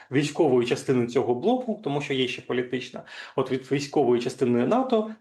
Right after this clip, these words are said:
вийшла Франція. І вона не була членом нато як військової організації з шістдесят шостого по дві тисячі восьмий рік, ну, грубо кажучи, від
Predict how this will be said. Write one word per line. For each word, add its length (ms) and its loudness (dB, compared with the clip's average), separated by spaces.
вийшла 540 0
Франція. 640 -2
І 100 -2
вона 280 2
не 120 0
була 260 0
членом 600 -2
нато 400 0
як 160 -4
військової 460 0
організації 600 -2
з 40 -10
шістдесят 340 -4
шостого 480 0
по 120 2
дві 140 0
тисячі 360 -2
восьмий 520 2
рік, 300 -2
ну, 500 0
грубо 260 2
кажучи, 340 2
від 240 0